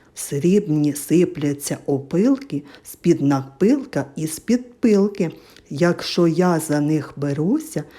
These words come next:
не дарма я столяр звуся. Будівельник.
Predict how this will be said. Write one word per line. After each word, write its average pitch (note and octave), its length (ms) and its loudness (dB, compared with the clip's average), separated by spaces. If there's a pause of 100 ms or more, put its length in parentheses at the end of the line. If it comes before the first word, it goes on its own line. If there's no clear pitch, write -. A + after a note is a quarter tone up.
(160)
не D#3 280 2
дарма C3+ 680 -2 (100)
я C3+ 200 -4
столяр G#3 580 0 (140)
звуся. C#3 760 -8 (1160)
Будівельник. G3+ 840 2